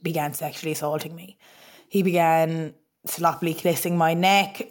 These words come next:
ruching my dress, trying to grab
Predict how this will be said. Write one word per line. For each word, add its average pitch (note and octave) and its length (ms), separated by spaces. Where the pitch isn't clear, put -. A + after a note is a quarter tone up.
ruching F3+ 680
my E3+ 180
dress, F3+ 640
trying F3+ 360
to F3 220
grab F3+ 640